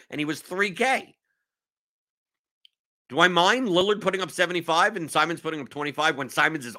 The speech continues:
only three K? A three K player giving you twenty-five points is pretty damn good.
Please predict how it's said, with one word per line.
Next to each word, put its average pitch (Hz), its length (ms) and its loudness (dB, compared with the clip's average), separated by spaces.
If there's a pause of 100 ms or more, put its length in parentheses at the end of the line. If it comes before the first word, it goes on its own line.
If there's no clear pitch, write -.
only 151 300 -6
three 143 280 -10
K? 147 420 -6 (1040)
A - 60 -12
three 294 200 -2
K 240 160 0
player 240 280 6
giving 180 220 0
you 180 60 0
twenty-five 190 480 0
points 233 260 -2
is 143 80 -14
pretty 208 220 -2
damn 262 280 4
good. 302 400 6